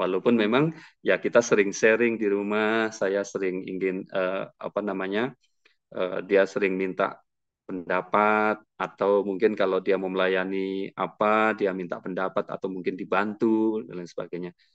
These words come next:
Dan itu sering kita lakukan. Dan puji Tuhan,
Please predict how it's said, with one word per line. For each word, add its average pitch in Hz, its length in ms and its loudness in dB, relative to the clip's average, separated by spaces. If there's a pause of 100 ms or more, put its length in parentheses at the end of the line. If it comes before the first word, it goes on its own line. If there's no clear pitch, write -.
(220)
Dan 87 380 -4
itu 143 240 6
sering 117 800 0 (100)
kita 90 240 -2
lakukan. 85 640 -6 (540)
Dan 90 340 -4 (500)
puji 156 280 6
Tuhan, 160 420 6